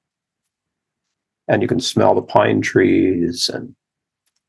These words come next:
if you're not in a car, you, the sounds are all different. You can hear the sounds of nature again, instead of the sounds of the city or whatever,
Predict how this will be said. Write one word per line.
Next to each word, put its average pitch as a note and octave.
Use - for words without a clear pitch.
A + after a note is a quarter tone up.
if -
you're C3
not G2+
in D#2+
a C#2+
car, G2
you, F#2+
the B2+
sounds A2
are A#2+
all F#2
different. F#2
You G2
can F2+
hear G2
the F#2
sounds F#2+
of E2+
nature E2+
again, E2
instead -
of F2
the F2+
sounds E2+
of -
the A#2
city B2+
or F#3
whatever, -